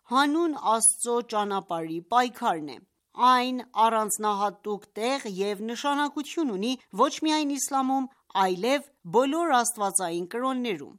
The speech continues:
Ջիհադը կամ սրբազան պայքարը բոլոր աստվածային մարգարեների կողմից ներկայացվել է որպես հավատքի սիուն, և դրանից խուսափելը նվաստացուցիչ է։ Ցավոք, դարերի ընթացքում,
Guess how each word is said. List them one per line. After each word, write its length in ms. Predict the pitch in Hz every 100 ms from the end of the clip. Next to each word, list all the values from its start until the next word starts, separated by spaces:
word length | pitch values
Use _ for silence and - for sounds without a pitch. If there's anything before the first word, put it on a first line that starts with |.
| _
Ջիհադը 540 | 190 226 311 339 370 330
կամ 240 | 269 254
սրբազան 680 | - 220 202 208 202 208 202
պայքարը 580 | 156 151 - 165 180 247 - _
բոլոր 460 | 180 262 302 349 330
աստվածային 800 | 254 247 233 226 226 220 247 240
մարգարեների 840 | 196 190 214 202 202 202 190 233
կողմից 520 | 190 165 165 262 269
ներկայացվել 840 | 220 208 220 269 277 269 - 330
է 60 | 277
որպես 500 | 185 180 - 269 285 - - _
հավատքի 680 | - 208 208 202 196 - 220
սիուն, 560 | 202 - 202 196 240 302 _
և 360 | 202 269 285 220
դրանից 640 | 220 277 294 302 349 349
խուսափելը 800 | - 277 - 247 233 214 185 165 185 _ -
նվաստացուցիչ 1000 | 196 208 226 240 262 262 277 247 233 -
է։ 140 | 135 -
Ցավոք, 580 | - 233 214 254 311 -
դարերի 480 | 190 208 214 208 214
ընթացքում, 600 | 202 165 151 - 254 285